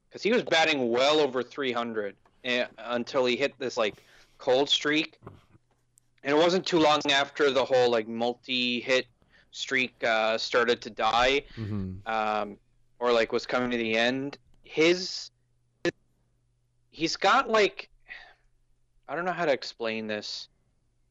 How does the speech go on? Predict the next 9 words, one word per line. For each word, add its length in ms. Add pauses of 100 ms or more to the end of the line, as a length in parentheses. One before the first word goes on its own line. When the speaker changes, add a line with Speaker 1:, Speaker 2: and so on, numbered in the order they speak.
(300)
Speaker 1:
He 580
has 440
patience 640
at 280
the 60 (140)
plate, 560 (1400)
but 640 (800)
it's 300
not 500